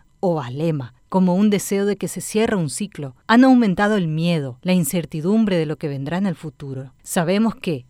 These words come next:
y aquí es donde entramos todos, el golpe que recibimos con las restricciones a las libertades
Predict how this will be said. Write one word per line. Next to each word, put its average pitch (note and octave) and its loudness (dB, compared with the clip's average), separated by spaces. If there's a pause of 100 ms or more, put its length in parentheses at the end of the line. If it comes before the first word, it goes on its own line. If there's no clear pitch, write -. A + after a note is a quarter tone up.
y F3+ -2
aquí A3+ -2
es G#3 0
donde F3 0
entramos F3+ -4
todos, B2+ -10 (160)
el G#3+ 0
golpe B3+ 0
que A3+ -2
recibimos F#3+ -2
con F3 -4
las D#3 -6
restricciones F#3+ -4
a F#3 -4
las D#3+ -6
libertades E3 -4